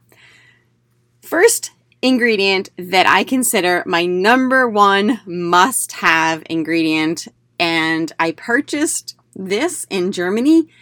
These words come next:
and I had it with me until our very last house in northern Italy,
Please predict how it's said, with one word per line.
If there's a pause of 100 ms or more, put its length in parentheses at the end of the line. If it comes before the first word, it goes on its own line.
(240)
and
I
had
it
with
me (320)
until
our
very
last
house
in
northern
Italy,